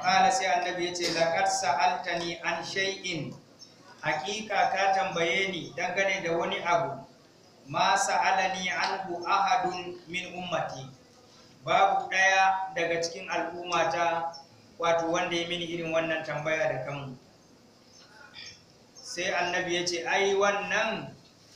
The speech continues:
tambaya da kai dangane da lahumul bushra fil hayati dunya wa fil akhirah,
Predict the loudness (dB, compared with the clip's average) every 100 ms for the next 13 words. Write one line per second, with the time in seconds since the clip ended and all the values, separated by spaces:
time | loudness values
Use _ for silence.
0 | -20 -20 -6 -4 -2 2 4 4 4 2
1 | 0 -2 -4 -2 -2 0 -2 -2 0 0
2 | -2 -6 -6 -6 0 0 2 0 0 2
3 | 2 2 -2 -6 -12 -12 -8 0 2 2
4 | -2 -4 0 0 0 0 2 4 4 -2